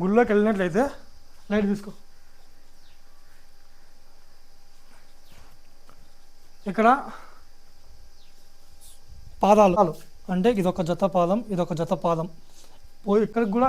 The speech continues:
ఇప్పుడు కూడా ఈ గుళ్ళో పూజలు జరుగుతూ ఉన్నాయి. అలాగే ఇక్కడ మెయిన్ వస్తానే ఇక్కడ కూడా చూడండి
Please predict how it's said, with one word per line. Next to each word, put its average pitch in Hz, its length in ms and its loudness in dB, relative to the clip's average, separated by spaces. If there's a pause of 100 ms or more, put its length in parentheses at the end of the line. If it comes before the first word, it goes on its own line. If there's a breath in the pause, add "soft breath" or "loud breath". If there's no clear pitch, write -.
ఇప్పుడు 226 220 4
కూడా 254 160 4
ఈ - 100 4
గుళ్ళో 208 200 4
పూజలు 208 180 6
జరుగుతూ 190 280 6
ఉన్నాయి. 175 220 4 (520 soft breath)
అలాగే 247 280 12
ఇక్కడ 226 160 6 (200)
మెయిన్ 226 200 8
వస్తానే 226 340 6 (1160)
ఇక్కడ 214 240 8
కూడా 196 180 10
చూడండి 170 320 4